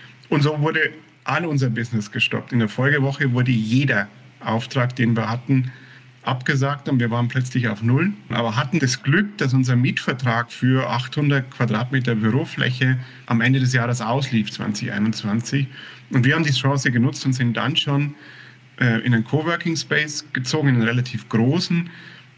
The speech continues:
der jetzt thematisch wenig mit uns zu tun hat, sondern einfach nur Bürofläche uns geboten hat am Großmarkt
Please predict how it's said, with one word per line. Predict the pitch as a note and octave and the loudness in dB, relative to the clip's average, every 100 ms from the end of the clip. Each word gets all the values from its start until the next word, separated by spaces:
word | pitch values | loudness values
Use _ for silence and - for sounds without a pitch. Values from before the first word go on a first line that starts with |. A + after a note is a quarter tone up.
| - | -4
der | A2+ G#2+ A2 A2 B2 - | 0 2 4 2 0 -6
jetzt | - - | -12 -8
thematisch | - A2 G#2+ C3 C#3 - | 0 0 2 0 0 0
wenig | A2 D3 D3+ | 2 2 2
mit | C#3 | 0
uns | D3+ G3 | 0 -2
zu | - | -4
tun | D#3 | -2
hat, | D#3 D3 | -2 0
sondern | C3+ A#2+ | 0 2
einfach | A#2+ B2 | 2 2
nur | A#2 A2+ | 2 0
Bürofläche | B2 G#2+ C3+ - F3 - E3 | 2 2 0 0 -2 -2 -4
uns | D3+ D3 - | -4 -4 -2
geboten | B2+ D3 D#3+ D#3+ D#3+ | 0 2 0 0 2
hat | C#3 D3 C#3+ - - - - | 2 2 -2 -10 -20 -20 -14
am | - A2+ | -2 0
Großmarkt | A#2+ B2+ E3+ E3 D#3 D#3+ - - | 2 2 2 0 0 0 -6 -16